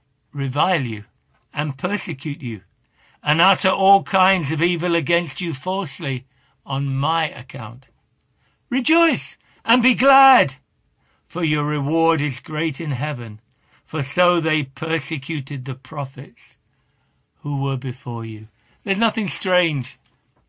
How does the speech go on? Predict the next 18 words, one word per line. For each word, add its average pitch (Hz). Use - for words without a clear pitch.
about 156
such 160
opposition. 135
The 139
prophets 196
knew 175
it. 185
Supremely, 175
our 165
Lord 165
Jesus 156
Christ 165
knew 170
it. -
The 147
apostles 185
knew 185
it. 175